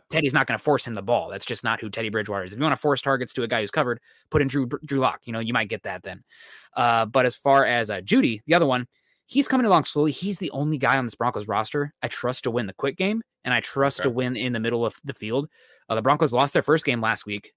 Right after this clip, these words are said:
Speaker 1: uh, s-, with Bridgewater on the field. They were undefeated with him on the field before that. All, I think they're five and one now in the games in which, uh, excuse me, Jeudy have played. Um, and Jeudy makes the most sense for what Bridgewater wants to do, for what Shurmur wants to do out of eleven personnel. 'Cause Patrick and Sutton, while they're great X receivers down the field,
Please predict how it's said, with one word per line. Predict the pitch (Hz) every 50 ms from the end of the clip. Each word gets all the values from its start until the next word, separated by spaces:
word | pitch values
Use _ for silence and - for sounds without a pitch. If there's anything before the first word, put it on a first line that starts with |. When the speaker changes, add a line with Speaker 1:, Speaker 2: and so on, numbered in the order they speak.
| _ -
Speaker 1:
uh, | 127 110 107 104
s-, | 95 - - - - _ _ _ -
with | 156 147 135
Bridgewater | - 156 143 120 120 120 120 117 87
on | 117 123
the | 117
field. | 107 - 104 101 104 101
They | 110 110
were | 110 107 107 107
undefeated | 98 123 120 117 - 127 117 117
with | 113 113 -
him | 117 113 107 110 110 - _ _ _ _ _ -
on | 123 127 123
the | 117
field | - 123 120 117
before | 107 110 - 117 110 107
that. | 101 104 110
All, | 101 107 117 117 113 117 - -
I | 120
think | - 117 -
they're | 123 113
five | 101 - 127 127 127
and | 131 120
one | 120 120 113
now | 107 107 104 107 113 113 _ _
in | - 120
the | 110
games | 107 113 110 110 107 104 110
in | 107 107
which, | 107 104 - 113
uh, |
excuse | 98 98 - - 117 101
me, | 95 95
Jeudy | 113 117 127 127 120 113
have | 104 95
played. | - 113 101 104 110 - _ _ - - _ _ _ -
Um, | 123 113 113 117 113
and | 110 107 110
Jeudy | 117 156 180 180
makes | 151 151 143 - -
the | 135
most | 131 131 127 -
sense | - 127 123 -
for | - 110
what | 98 85
Bridgewater | - 120 139 131 127 - 127 127 127 127
wants | 123 123 123 -
to | - 120
do, | 117 123 120 120
for | - - 110
what | 104 101 90 -
Shurmur | - - - 123 131 131 131 127
wants | 127 127 123 -
to | -
do | - 135 131
out | 123 113
of | 104
eleven | 101 98 107 113 120 123
personnel. | 120 - 131 123 - - 131 131 127 131 131 - _ _ _ _
'Cause | - 110 -
Patrick | - 208 240 233 220 196 -
and | 143 131 123
Sutton, | - 147 131 143 139
while | 127 -
they're | 120 139
great | 131 110 127 135 143 - -
X | 123 135 - - - - -
receivers | 139 - - 135 127 131 123
down | - 127 123 123
the | 120
field, | - 123 120 123 123 127